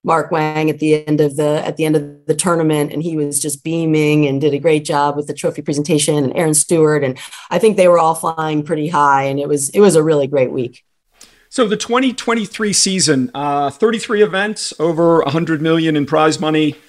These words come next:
Speaker 2: um, eleven states, twelve countries. There was a great, um, thing going around social media, an animated version of all the places, um, the L P G A is going to go in twenty twenty-three. Um,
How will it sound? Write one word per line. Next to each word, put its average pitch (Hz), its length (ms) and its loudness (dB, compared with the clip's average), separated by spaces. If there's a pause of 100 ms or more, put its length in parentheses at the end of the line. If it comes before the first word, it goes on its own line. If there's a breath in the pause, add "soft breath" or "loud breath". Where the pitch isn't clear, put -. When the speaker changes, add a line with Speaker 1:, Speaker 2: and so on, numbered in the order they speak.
(300 soft breath)
Speaker 2:
um, 127 480 0
eleven 156 500 0
states, - 560 -2
twelve 175 300 -2
countries. 160 340 -2
There 170 100 0
was 147 120 -4
a 147 60 -2
great, 165 400 -2
um, 139 420 0 (880 loud breath)
thing 180 200 2
going 170 260 2
around 156 180 0
social 165 320 -2
media, 156 380 0
an 139 120 -4 (200)
animated 160 640 -4
version 151 420 -2
of 139 320 -2
all 170 260 4
the 170 120 0
places, 156 680 -2 (300 loud breath)
um, 135 520 0
the 151 140 -2
L 151 140 2
P 156 160 -4
G 127 160 -2
A 147 180 4
is 139 140 -2
going 143 200 -2
to 131 80 -4
go 139 280 4
in 131 120 2
twenty 135 280 -4
twenty-three. 135 680 0
Um, 139 300 0